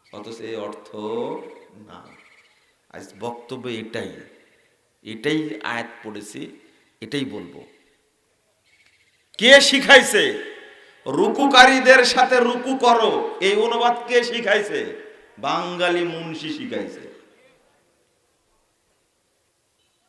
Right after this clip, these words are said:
এইদিকে কেবলা মনে নাকি? ঠিক আছে, তো শোনেন,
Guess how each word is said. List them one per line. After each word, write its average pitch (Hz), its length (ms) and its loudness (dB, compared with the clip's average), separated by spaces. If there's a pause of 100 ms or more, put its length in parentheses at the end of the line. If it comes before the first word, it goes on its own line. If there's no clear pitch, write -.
(580)
এইদিকে 139 320 -10
কেবলা 135 300 -8
মনে 107 200 -14
নাকি? 104 520 -14 (800)
ঠিক 110 140 -20
আছে, 120 360 -14 (1900)
তো 104 380 -14 (520)
শোনেন, 90 360 -18